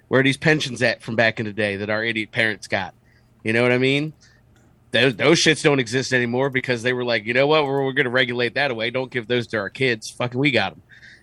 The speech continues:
Fucking, <laughs> it, it, like, we've been fucked by a generation before us, guys, and it is what it is. I, on the, I fucking hop around.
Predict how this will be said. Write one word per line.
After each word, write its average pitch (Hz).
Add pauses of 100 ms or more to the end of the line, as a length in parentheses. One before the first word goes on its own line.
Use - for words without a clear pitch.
(200)
Fucking, 143 (200)
<laughs> -
it, 147 (460)
it, 175
like, 165 (480)
we've 175
been 196
fucked 202
by 175
a 165
generation 160
before 139
us, 120
guys, 123 (300)
and 131
it 147
is 151
what 147
it 139
is. 135 (420)
I, 139
on 131
the, 127
I 143
fucking 131
hop 127
around. 123